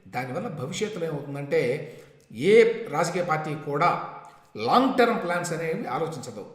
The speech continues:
దానివల్ల ఎటువంటి ప్రయోజనం లేదు మనకి ఓట్ల పరంగా అనేటువంటి ఒక నిర్ణయానికి అన్ని పార్టీలు వాళ్ళ దేశంలో వచ్చినాయి, మరీ ముఖ్యంగా రీజనల్ పార్టీస్. దానివల్ల ఏమవుతుందంటే, ఇష్టారాజ్యంగా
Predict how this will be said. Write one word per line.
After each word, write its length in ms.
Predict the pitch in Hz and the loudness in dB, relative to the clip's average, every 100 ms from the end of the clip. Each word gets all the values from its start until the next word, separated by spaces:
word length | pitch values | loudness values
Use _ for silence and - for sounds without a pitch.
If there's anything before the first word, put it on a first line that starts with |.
| - _ _ _ _ 143 | -20 _ _ _ _ -2
దానివల్ల 320 | 156 165 185 | 2 2 2
ఎటువంటి 240 | 180 185 | 0 -2
ప్రయోజనం 500 | - 170 196 196 180 | 0 2 4 2 2
లేదు 180 | 156 143 | 2 0
మనకి 400 | 135 131 147 135 - - 107 | -2 -6 -8 -10 -16 -16 -8
ఓట్ల 220 | 151 175 | -6 -4
పరంగా 480 | 151 147 139 143 139 | -4 -4 -4 -6 -6
అనేటువంటి 380 | 139 135 131 147 | -8 -6 -6 -6
ఒక 200 | 131 208 240 - - - - | -6 -6 -8 -8 -18 -20 -12
నిర్ణయానికి 500 | 127 180 196 170 156 | -8 -2 0 0 -2
అన్ని 140 | 143 | -4
పార్టీలు 380 | 170 151 156 151 | -4 -6 -4 -4
వాళ్ళ 160 | 135 107 | -4 -4
దేశంలో 320 | 123 151 127 | -6 -8 -10
వచ్చినాయి, 380 | 107 120 95 - - _ _ _ _ - | -10 -12 -12 -14 -20 _ _ _ _ -6
మరీ 200 | 143 226 | 0 2
ముఖ్యంగా 380 | 208 - 180 175 | 2 -2 -4 -2
రీజనల్ 360 | 147 175 156 117 | -2 -2 -4 -6
పార్టీస్. 360 | - 95 - - - _ - | -8 -12 -14 -16 -20 _ -10
దానివల్ల 400 | 139 180 202 208 | -4 0 0 -2
ఏమవుతుందంటే, 640 | 208 180 170 165 160 180 | -2 -4 -6 -6 -4 -4
ఇష్టారాజ్యంగా 1000 | 131 - 202 196 165 151 151 170 - - | -4 -8 -4 -2 -2 -2 -4 -4 -8 -12